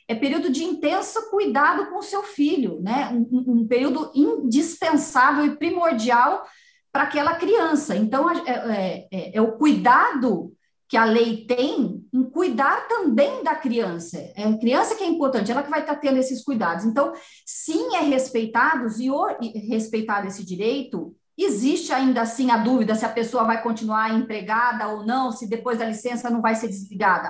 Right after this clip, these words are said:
Acontece bastante, sim, mas a coisa tem mudado muito, é, ultimamente. Esse olhar mais cauteloso, esse olhar mais cuidadoso com, com a pessoa que está,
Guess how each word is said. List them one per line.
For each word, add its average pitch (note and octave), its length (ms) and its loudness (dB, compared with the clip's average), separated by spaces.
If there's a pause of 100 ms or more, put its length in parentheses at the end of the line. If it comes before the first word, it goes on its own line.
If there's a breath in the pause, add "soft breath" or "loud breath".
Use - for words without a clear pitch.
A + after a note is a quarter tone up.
Acontece D#4 500 0
bastante, E4+ 560 0
sim, A#3 460 0 (600 soft breath)
mas B3+ 440 0 (180)
a B3+ 80 -4
coisa C#4+ 340 2
tem D#4 120 0
mudado C#4 500 4
muito, C4+ 920 4 (300)
é, G3 420 -2
ultimamente. A3 720 -4
Esse A#3 200 -2
olhar B3 680 2
mais A3+ 400 0
cauteloso, A#3 800 0
esse A3+ 240 -6
olhar A3+ 480 -2
mais B3+ 220 -4
cuidadoso B3 720 -2
com, B3 360 -6
com - 200 -14
a B3 60 -4
pessoa C#4 760 0
que A#3 100 -6
está, - 500 -4